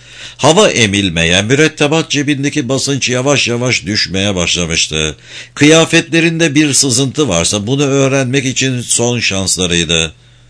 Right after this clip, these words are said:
"Tamam mısın?" diye sordu Luther, göbek bağının kilitlerini kontrol ederken.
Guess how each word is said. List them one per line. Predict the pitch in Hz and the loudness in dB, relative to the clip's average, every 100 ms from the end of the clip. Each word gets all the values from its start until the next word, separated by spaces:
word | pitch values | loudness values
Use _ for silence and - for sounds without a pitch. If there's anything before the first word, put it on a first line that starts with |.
| - - - _ - | -20 -20 -20 _ -2
"Tamam | 92 113 113 | 0 2 2
mısın?" | 101 104 95 90 | 0 0 0 0
diye | 87 | 2
sordu | 85 95 92 90 85 | 2 0 -2 -2 -2
Luther, | 90 85 92 | -2 -2 -4
göbek | 76 95 90 104 92 | -2 -2 0 0 0
bağının | 104 90 101 | -2 -2 -4
kilitlerini | 87 98 98 90 92 95 | -4 -6 -4 -4 -4 -4
kontrol | 90 90 87 90 | -4 -6 -4 -4
ederken. | 87 87 82 85 82 | 0 0 0 0 -2